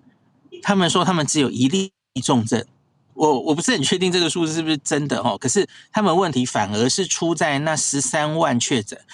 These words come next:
他全部都要把他送方舱，送哪里去隔离，所以在这里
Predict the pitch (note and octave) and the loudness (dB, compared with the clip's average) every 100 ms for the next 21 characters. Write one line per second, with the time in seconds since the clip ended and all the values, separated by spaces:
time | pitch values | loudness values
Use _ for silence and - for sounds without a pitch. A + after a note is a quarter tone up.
0 | - - - - C#3 C#3+ F3 D3 D#3 D#3 | -8 -4 -2 -2 0 0 0 2 2 4
1 | C#3+ - - D3+ - - C#3+ A#2+ B2 B2 | 2 -2 -4 -4 -4 -2 0 0 0 0
2 | B2 A2+ A2+ A#2+ - - - - D3 B2 | 0 -2 -2 -8 -16 -12 -8 -2 0 2
3 | A2 C3+ B2+ A2 C#3+ - A2+ B2 A2 A2 | 2 2 0 0 -2 2 2 2 0 -2
4 | C3+ D#3+ C#3+ B2 - F3+ - A#3 F3 B2 | 0 2 2 0 -2 -2 0 2 2 0
5 | G2+ G#2+ | -2 -8